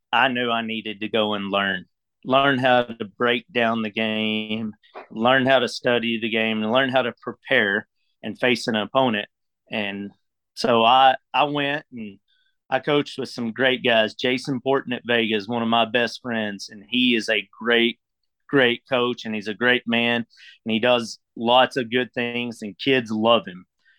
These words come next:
So he builds relationships, but he also understands schemes, and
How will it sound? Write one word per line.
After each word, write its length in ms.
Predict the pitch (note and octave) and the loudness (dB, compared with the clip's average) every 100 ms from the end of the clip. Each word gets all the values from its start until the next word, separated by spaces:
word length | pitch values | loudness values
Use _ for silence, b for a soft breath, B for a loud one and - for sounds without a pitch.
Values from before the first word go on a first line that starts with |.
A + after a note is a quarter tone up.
| _ _ | _ _
So 440 | - A#2 G#2+ G#2 - | -2 0 0 -2 -8
he 200 | A#2+ D3+ | -2 0
builds 380 | D3 D#3 D3 B2+ | 2 2 2 -2
relationships, 880 | B2 C3 C3 - B2 - B2+ A#2+ - | 0 0 0 -6 -10 -6 -6 -6 -6
but 80 | A#2+ | -2
he 100 | B2 | 2
also 380 | B2+ A#2+ B2+ A#2 | 2 0 -4 -4
understands 640 | A#2+ A2+ - B2 A2 G#2 | -6 -8 -8 -6 -4 -6
schemes, 1120 | - - B2 A#2+ A#2+ A#2+ - A#2+ B2 B2 B2+ - b b b - | -6 0 0 0 -8 _ -6 -2 0 -2 -4 -12 b b b -12
and 500 | - A2+ G#2+ G2+ G#2+ | -2 0 0 -2 -6